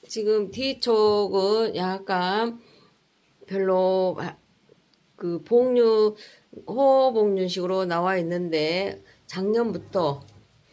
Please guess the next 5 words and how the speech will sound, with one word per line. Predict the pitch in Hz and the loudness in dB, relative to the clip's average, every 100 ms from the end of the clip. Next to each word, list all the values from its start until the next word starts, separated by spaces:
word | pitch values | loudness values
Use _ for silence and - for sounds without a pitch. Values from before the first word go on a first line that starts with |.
| _ _ | _ _
작년에 | - 185 214 233 208 202 220 226 | -10 -4 -2 0 2 2 2 -2
나오면서 | 175 180 196 180 165 175 | -2 -2 0 -2 -2 -4
이렇게 | 175 175 170 160 | -4 -4 -6 -6
금계로 | - 190 190 190 180 185 | -6 -4 0 0 0 -2
화려하게 | - - 247 208 170 175 208 226 | -6 -10 -6 -4 -2 -2 -2 -4